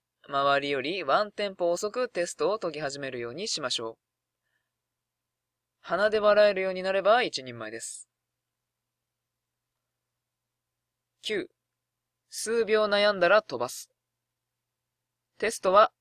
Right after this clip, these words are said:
頭から順番に解いて進めていくものではありません。解ける問題を解いていくものです。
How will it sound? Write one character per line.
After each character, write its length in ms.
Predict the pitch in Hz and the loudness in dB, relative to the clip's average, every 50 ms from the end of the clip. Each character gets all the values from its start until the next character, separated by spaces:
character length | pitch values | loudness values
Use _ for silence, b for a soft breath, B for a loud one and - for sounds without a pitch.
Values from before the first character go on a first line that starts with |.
| _ _ | _ _
頭 400 | 147 143 - - 196 202 208 196 | -6 -2 0 0 0 2 0 0
か 100 | - 185 | 2 2
ら 160 | 180 202 202 | 2 2 0
順 300 | 175 131 135 151 180 175 | 0 -2 -6 -6 -6 -2
番 180 | 170 175 175 175 | 0 0 0 -2
に 140 | 190 196 - | -4 -10 -6
解 220 | - 180 185 165 | -4 -4 -4 -4
い 40 | 147 | -4
て 160 | - 202 220 | -4 -4 -4
進 280 | - - 156 - 151 139 | -4 -6 -8 -10 -8 -8
め 120 | 135 131 | -8 -8
て 120 | - 131 123 | -6 -6 -6
い 100 | 117 - | -6 -8
く 100 | - 120 | -12 -10
も 160 | 117 117 117 | -10 -8 -8
の 200 | 117 110 110 - _ _ _ _ 143 | -6 -8 -10 -10 _ _ _ _ -6
で 180 | 131 165 196 | -4 -2 0
は 280 | 190 180 208 - - 120 | 4 4 4 4 4 0
あ 60 | 120 | -6
り 120 | 117 127 139 | -6 -6 -6
ま 100 | 143 143 | -8 -8
せ 160 | - - 123 | -8 -8 -12
ん。 100 | 117 - _ _ _ _ _ _ _ _ _ _ _ _ _ _ _ _ _ _ _ _ _ _ _ _ _ _ _ | -14 -14 _ _ _ _ _ _ _ _ _ _ _ _ _ _ _ _ _ _ _ _ _ _ _ _ _ _ _
解 140 | - 175 170 | -10 -6 0
け 140 | 226 233 220 | 2 2 4
る 100 | 220 202 | 4 2
問 220 | 190 196 196 190 | 0 -2 0 2
題 160 | 196 196 196 | 4 4 4
を 100 | 214 226 | 4 2
解 200 | 226 190 170 160 | 0 0 -2 -4
い 20 | 151 | -4
て 100 | - 127 | -6 -8
い 80 | 117 | -8
く 100 | 120 170 | -8 -8
も 120 | 175 139 120 | -8 -6 -8
の 80 | 117 | -8
で 100 | 104 110 | -8 -10
す。 180 | - - - - | -12 -14 -18 -20